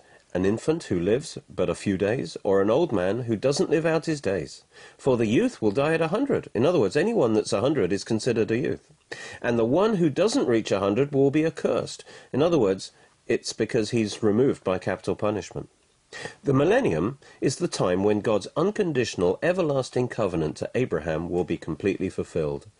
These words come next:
Israel will be a great nation in full and final possession of her land. Jesus will reign forever on David's throne as the son of David, thus fulfilling the Davidic covenant.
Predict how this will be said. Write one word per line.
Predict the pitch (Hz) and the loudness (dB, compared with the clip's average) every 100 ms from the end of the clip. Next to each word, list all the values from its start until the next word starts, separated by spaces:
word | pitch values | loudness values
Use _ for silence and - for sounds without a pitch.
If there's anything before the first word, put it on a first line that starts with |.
| - - - - | -20 -20 -8 0
Israel | 147 143 135 131 | 0 2 2 2
will | 117 90 | 2 2
be | 92 | 2
a | 87 | 0
great | 78 107 107 | 2 0 0
nation | - 104 113 110 87 | 0 0 0 0 0
in | 80 | -2
full | - - 165 220 - - - | -4 0 0 0 -4 -18 -10
and | - 156 | -8 -8
final | - 151 180 165 | -4 0 2 0
possession | 143 87 101 101 - 92 | -2 -2 -2 -2 -2 -2
of | 90 | 0
her | 95 | 0
land. | 85 82 80 71 67 _ _ _ _ - - - | 0 0 -2 -6 -10 _ _ _ _ -20 -20 -4
Jesus | 147 160 110 - | 0 2 2 0
will | 98 98 | 2 4
reign | 117 160 | 4 2
forever | 170 123 113 135 90 90 | 0 2 2 2 2 2
on | 101 95 | 2 0
David's | 123 185 104 - | -2 -2 -4 -4
throne | - 80 76 | -2 -2 0
as | 82 | -4
the | - | -4
son | 98 - 139 | -4 0 2
of | 127 | 2
David, | 131 156 104 71 - - | 0 0 0 -4 -10 -8
thus | - 151 | -4 -4
fulfilling | 165 156 156 147 | -4 -2 2 2
the | 143 | 2
Davidic | 135 135 165 165 170 | 2 2 0 0 -2
covenant. | 185 190 143 80 - | -2 -2 -2 -4 -10